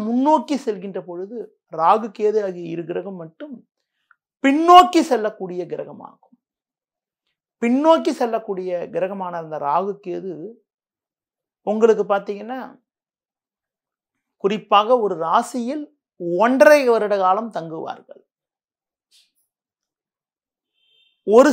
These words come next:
சிலர் வந்து பார்த்தீங்கன்னா, ராகு வந்து தலைபாகமாகவும்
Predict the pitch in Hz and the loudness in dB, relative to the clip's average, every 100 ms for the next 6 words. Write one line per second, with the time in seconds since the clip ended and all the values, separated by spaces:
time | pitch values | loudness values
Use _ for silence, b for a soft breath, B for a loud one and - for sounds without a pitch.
0 | - 285 285 285 - - 226 233 262 214 | 2 8 8 8 -6 -14 -6 -4 0 0
1 | 208 202 208 233 240 - _ - 160 170 | 0 -10 -10 -10 -12 -14 _ -10 0 8
2 | 202 254 233 262 233 214 226 302 339 _ | 10 10 6 -2 -2 -6 -10 -12 -12 _
3 | _ _ _ _ _ _ 196 214 247 233 | _ _ _ _ _ _ 8 10 8 8
4 | 214 190 190 165 160 185 247 | 6 6 -2 -4 -4 -8 -10